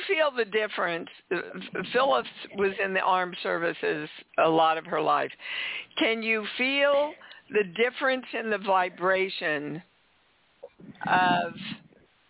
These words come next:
being with a little puppy?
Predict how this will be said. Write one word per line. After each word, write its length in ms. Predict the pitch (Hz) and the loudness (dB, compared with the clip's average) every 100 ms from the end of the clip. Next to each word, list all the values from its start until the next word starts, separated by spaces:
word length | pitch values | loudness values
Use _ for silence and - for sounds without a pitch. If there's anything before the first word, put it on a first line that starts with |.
| - 165 160 | -18 -16 -4
being 600 | 202 208 214 226 240 240 - | 0 0 0 -2 -2 -6 -4
with 320 | 202 196 190 | 0 2 2
a 80 | 185 | 0
little 340 | 190 190 185 175 | 2 2 0 -2
puppy? 540 | 190 180 190 202 311 | 0 0 2 0 -2